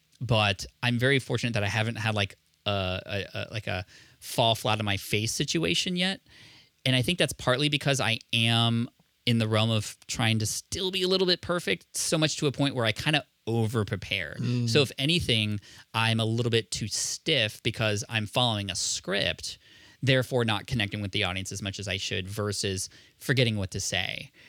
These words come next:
Speaker 1: right? And so I hope that makes sense. I'm, I'm not
Speaker 2: It
Speaker 1: trying to
Speaker 2: does.
Speaker 1: back out of, of a moment that maybe went terribly wrong. I mean, there's been many moments that have been terribly wrong in many cases, like trying to start a software company for the wrong reason and that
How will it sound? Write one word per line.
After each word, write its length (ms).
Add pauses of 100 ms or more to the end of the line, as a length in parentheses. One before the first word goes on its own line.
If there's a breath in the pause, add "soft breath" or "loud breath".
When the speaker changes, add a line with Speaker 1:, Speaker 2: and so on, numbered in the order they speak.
(260 loud breath)
Speaker 1:
right? 380
And 120
so 80
I 60
hope 160
that 100
makes 200
sense. 240
I'm, 240
I'm 120
not 160
Speaker 2:
It 40
Speaker 1:
trying 140
to 40
Speaker 2:
does. 60
Speaker 1:
back 200
out 200
of, 340
of 180
a 60
moment 540
that 180
maybe 220
went 260
terribly 380
wrong. 180
I 40
mean, 120
there's 140
been 160
many 200
moments 340
that 80
have 80
been 120
terribly 340
wrong 260
in 160 (360 loud breath)
many 180
cases, 380
like 140 (260)
trying 220
to 60
start 180
a 20
software 360
company 320
for 100
the 80
wrong 200
reason 340
and 180
that 220